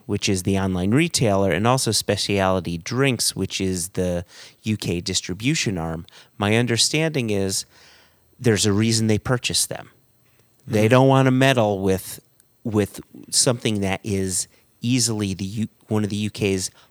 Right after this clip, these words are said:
Speaker 1: largest, most successful businesses. So that, that's a bit of good news, I think, not just for the Whiskey Exchange and those that work there, but also from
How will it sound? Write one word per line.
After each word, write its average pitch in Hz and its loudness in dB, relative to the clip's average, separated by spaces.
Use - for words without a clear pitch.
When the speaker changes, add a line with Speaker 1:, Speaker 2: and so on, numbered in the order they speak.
Speaker 1:
largest, 101 0
most 90 -2
successful - -2
businesses. 82 -6
So 90 0
that, 123 2
that's 185 2
a 170 2
bit 135 2
of 101 -2
good 107 0
news, 92 0
I 90 0
think, 98 -4
not 120 0
just - 0
for 107 0
the 98 -2
Whiskey 98 -2
Exchange 95 -4
and 104 -2
those 98 0
that 95 -2
work 143 0
there, 92 0
but 98 -2
also 107 2
from 92 -2